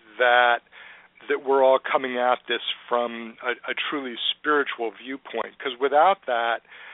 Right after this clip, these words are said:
uh, it is more difficult. But even then, it's very easy to say to someone, "All right, you know, when you're with your mother-in-law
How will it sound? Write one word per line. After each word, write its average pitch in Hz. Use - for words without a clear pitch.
uh, 123
it 147
is 156
more 131
difficult. 110
But 170
even 220
then, 117
it's 160
very 196
easy 180
to 147
say 156
to 156
someone, 123
"All 131
right, 139
you 147
know, 131
when 131
you're 135
with 135
your 143
mother-in-law 117